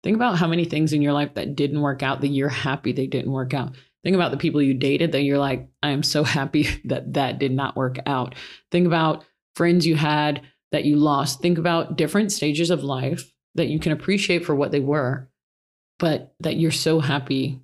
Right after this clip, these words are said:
they didn't work out in that way. You can see that now looking back, but in those moments, were you able to be like, "Hey, you know what? It might not be working out right now, but something is going to work out for me"?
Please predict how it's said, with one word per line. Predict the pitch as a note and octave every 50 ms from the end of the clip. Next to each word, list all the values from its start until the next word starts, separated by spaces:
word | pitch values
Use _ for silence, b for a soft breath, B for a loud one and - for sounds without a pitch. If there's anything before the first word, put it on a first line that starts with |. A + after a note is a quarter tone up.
| _ _
they | - C#3+
didn't | C#3 C3+ - D#3 - - D3
work | C#3 C3 C3 B2+
out | B2 B2 - - -
in | - C#3+ D3+ C#3
that | C3 - -
way. | - C#3+ C#3 A#2+ - - - - _ _ _ _ _
You | - F#3 G3+ G#3
can | G3+ G3+ - F3+ E3
see | - - - A#3 C4+ C#4+ A#3
that | E3+ D#3 C#3 C#3 D3 - - - - - _ _ _ _ _ _
now | - D3+ D3+ D#3+ F3 G3 E3+ D#3 C3+ C3 C3 C#3 C#3+ - _
looking | - - C#3 C#3+ D3 D3 - C#3+ C3+ C#3
back, | C#3+ D3 C#3+ B2+ - C3 - _ _
but | - D3+ D#3 D#3 D#3 -
in | F3+ F#3+ G3
those | G3 F#3 F3 D#3+ D#3
moments, | E3 E3 E3+ E3 D#3 D3+ - - -
were | C#3+ D3
you | D3+ D#3+ E3 D#3+ E3 E3 -
able | - D#3 D#3 D3+ D#3+
to | D#3 - C#3
be | B2 D3+ D3
like, | C#3+ C#3 C3+ C3 C3
"Hey, | - - E3+ E3+ D3+ C#3+ C3 B2 - - - _ _ _ _ _ _ _ _
you | - C#3+
know | D3+ D3+
what? | D3+ D#3 D3+ C#3+ - -
It | - D3+
might | D3+ D#3 D3+ C#3+
not | D#3 D3+ D3
be | D3+
working | C#3 D3 C#3 C3 - C3 C3+
out | C3 A#2+ D2
right | - C#3 D3+
now, | D3+ C#3+ B2+ C3
but | C3 - - -
something | - D3 C#3+ D#3 - C#3+ C#3+ C#3 C3+ - _ -
is | D3+ C#3+ B2+ C#3
going | D3 - A#2 A2+ -
to | - -
work | - - B2+ C3
out | - - -
for | - -
me"? | F#2+ - C#2+ -